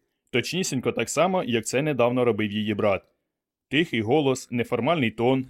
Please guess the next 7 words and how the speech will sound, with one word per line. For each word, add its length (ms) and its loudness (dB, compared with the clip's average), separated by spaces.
немов 300 0
би 100 2
вони 200 2
обговорювали 760 2
якісь 380 -4
звичні 460 -4
речі, 480 0